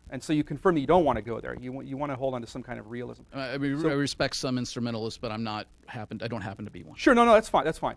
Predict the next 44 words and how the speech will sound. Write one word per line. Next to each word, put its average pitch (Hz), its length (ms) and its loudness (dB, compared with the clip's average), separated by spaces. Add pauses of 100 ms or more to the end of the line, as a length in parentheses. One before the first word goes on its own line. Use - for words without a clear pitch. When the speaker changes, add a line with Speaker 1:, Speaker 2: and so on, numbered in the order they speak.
(300)
Speaker 1:
So 190 400 8 (300)
the, 180 140 2
the - 120 -2
problem, 254 340 6
though, 190 180 8
is 139 100 2
that 147 320 4 (960)
what, 175 200 2 (880)
if, - 180 -4
if 180 160 -4
you 170 180 -6 (140)
have - 160 -2
committed 202 300 -4
to 147 60 -8
some 202 340 -2
kind 170 240 -6
of 131 160 -10
realism, 135 500 -4 (300)
right, 113 260 -14 (1120)
then 170 240 4
what 165 240 6
I, 180 60 10
what 170 200 4
I 196 140 10
argued 151 560 4
is 123 140 -6
that 139 120 2
you 147 100 -4
need 165 260 -2
to, 151 200 -2
you 151 80 -2
need 220 140 4
also 185 220 6
to 175 60 -4
be 147 60 -6
committed 143 340 -6
to 113 40 -12
the 120 80 -10
principle - 400 -10
of 110 80 -12
sufficient 120 340 -12
reason. 127 300 -8
You 113 80 -8
can't 143 340 -10